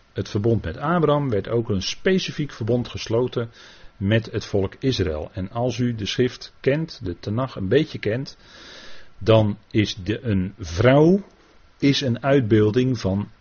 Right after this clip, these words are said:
Israël. En als het gaat om een verbond, dan houdt dat dus in ook trouw, hè?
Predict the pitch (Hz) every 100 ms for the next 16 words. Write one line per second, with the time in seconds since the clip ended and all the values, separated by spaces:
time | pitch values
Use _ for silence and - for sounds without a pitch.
0 | - 196 95 80 73 - _ _ _ _
1 | _ _ _ _ _ - - - _ -
2 | 104 107 104 - 127 120 117 120 107 107
3 | 101 90 85 92 95 180 120 117 - -
4 | - _ - 101 104 98 - - 98 127
5 | 127 98 92 - 151 131 110 92 120 -
6 | - _ _ _ - 190 175 104 85 143